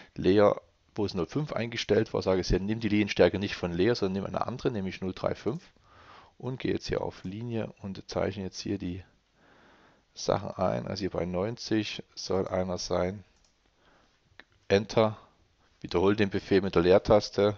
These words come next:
und fang nochmal eine Linie an hier unten. Und die wäre dann bei siebzig.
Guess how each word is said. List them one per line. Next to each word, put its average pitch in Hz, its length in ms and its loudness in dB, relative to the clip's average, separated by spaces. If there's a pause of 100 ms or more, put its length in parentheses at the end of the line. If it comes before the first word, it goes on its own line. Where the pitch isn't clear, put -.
und - 160 -20
fang 90 160 0
nochmal 110 220 -4
eine 101 100 -4
Linie 104 240 -4
an 95 140 -2
hier 87 120 -2
unten. 104 400 -8 (640)
Und 90 220 -10
die 101 140 -6
wäre 95 260 2
dann 87 240 -2
bei 90 380 -2
siebzig. - 1080 -12